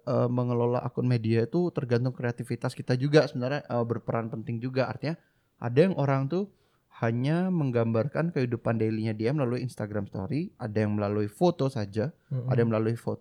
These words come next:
Speaker 1: eh, foto dan video, bahkan ada yang menggunakan ketiga media yang tadi, I G T V, video, dan foto, dan itu mereka buatnya tuh niat gitu loh.
Speaker 2: Iya.
Speaker 1: Nah, yang kayak gitu tuh yang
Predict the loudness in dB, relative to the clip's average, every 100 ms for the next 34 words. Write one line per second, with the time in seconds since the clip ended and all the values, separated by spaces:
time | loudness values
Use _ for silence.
0 | _ 2 4 2 0 0 0 -2 -2 -2
1 | -2 -6 _ -2 2 2 2 0 0 2
2 | 4 2 0 -2 -2 -4 -6 -4 -2 -2
3 | -2 -2 -2 -2 -4 -4 -8 -12 _ _
4 | -6 -4 -2 -2 -2 -2 -4 -4 -8 -14
5 | -10 -10 -4 0 4 4 4 2 -4 _
6 | _ _ -6 -2 -2 -4 -6 -2 0 0
7 | -2 -2 -4 -4 -4 -2 -2 0 0 -2
8 | -6 -2 4 6 6 2 0 0 -2 _
9 | _ 0 2 2 -2 0 0 0 -4 -12
10 | _ -8 -6 -4 -8 -8 -6 -6 -4 -2
11 | 0 -2